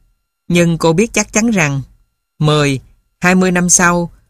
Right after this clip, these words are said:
cô vẫn có thể chỉ từng em, đọc tên từng em, kể về em ấy trên bức tranh này. Em thêu giống kỳ lạ. Con Hà còn phát hiện ra trên bức tranh thêu,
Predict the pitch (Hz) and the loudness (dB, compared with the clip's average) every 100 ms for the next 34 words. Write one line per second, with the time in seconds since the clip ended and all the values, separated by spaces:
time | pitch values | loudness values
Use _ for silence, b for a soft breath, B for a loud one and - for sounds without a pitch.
0 | _ _ - 180 180 160 139 170 226 170 | _ _ -4 0 2 0 -2 -2 -2 0
1 | 151 185 147 165 170 143 175 190 180 - | 0 0 -2 0 -2 0 0 0 -2 -10
2 | _ _ - 147 - - 175 170 151 160 | _ _ -6 -6 -4 -2 0 0 -2 0
3 | 170 175 170 _ _ _ - 156 196 190 | 0 0 -4 _ _ _ -4 -2 0 0
4 | 156 180 180 233 220 202 240 202 190 170 | 0 0 0 0 0 0 -2 -2 0 0
5 | 147 139 - _ _ _ _ _ _ 175 | -2 -4 -10 _ _ _ _ _ _ -2
6 | 175 190 175 165 208 220 151 131 127 120 | 0 2 2 0 0 0 0 0 -2 -2
7 | 127 - _ _ _ _ _ _ _ _ | -4 -10 _ _ _ _ _ _ _ _
8 | _ _ _ _ - 196 202 170 151 147 | _ _ _ _ -2 0 2 2 0 -2
9 | 147 233 208 139 147 170 170 165 175 165 | -2 -2 0 -2 0 0 0 0 0 0
10 | 226 196 180 180 175 170 | 0 -2 -2 0 0 -2